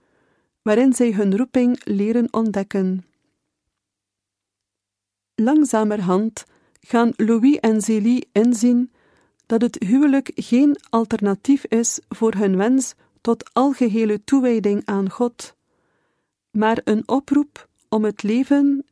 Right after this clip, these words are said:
in al zijn facetten te beleven. Wanneer hun biechtvader hen vraagt om te stoppen met hun onthouding, zijn ze bereid hieraan gehoor te geven.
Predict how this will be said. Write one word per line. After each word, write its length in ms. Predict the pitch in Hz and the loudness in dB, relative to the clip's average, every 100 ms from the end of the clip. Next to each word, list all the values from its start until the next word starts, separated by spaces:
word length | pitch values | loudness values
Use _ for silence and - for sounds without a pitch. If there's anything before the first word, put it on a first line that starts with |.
| _ | _
in 200 | - 214 208 | -2 -2 -2
al 220 | 254 294 | -2 0
zijn 260 | 254 240 220 | 0 -2 0
facetten 680 | 196 - 233 240 240 240 | -4 -2 -4 -2 0 -2
te 120 | - 214 | -4 -6
beleven. 760 | 196 185 190 - 185 185 185 _ _ _ _ _ _ _ _ _ _ _ _ _ _ _ _ _ _ _ _ _ _ _ _ _ | -4 -4 -6 -4 -4 -2 -6 _ _ _ _ _ _ _ _ _ _ _ _ _ _ _ _ _ _ _ _ _ _ _ _ _
Wanneer 440 | - 226 233 285 247 | -2 0 2 2 2
hun 200 | 240 214 | 0 2
biechtvader 600 | 247 269 - 233 226 220 | 0 -2 -2 -2 0 -2
hen 200 | 214 202 | -2 -4
vraagt 560 | - 196 208 - - _ _ _ _ - | -2 -4 -4 -10 -18 _ _ _ _ -2
om 220 | 220 220 | 0 0
te 120 | 233 | -4
stoppen 580 | 214 - 311 202 190 196 _ _ | -2 -2 -2 -2 -2 -2 _ _
met 240 | - 214 214 | -2 -2 -2
hun 180 | 214 | -4
onthouding, 800 | - 208 - 208 220 220 220 220 _ _ _ _ _ _ _ | -2 -6 -4 -2 0 0 0 -4 _ _ _ _ _ _ _
zijn 320 | - 185 277 285 | -6 0 2 2
ze 140 | 247 | 0
bereid 480 | 196 196 208 233 - | 0 0 0 -2 -8
hieraan 580 | 185 214 262 226 220 - | -4 0 0 0 -4 -4
gehoor 420 | - 196 202 196 | -4 -2 -2 -2
te 160 | - 202 | -6 -6
geven. 600 | 202 190 196 185 185 | -4 -4 -4 -4 -6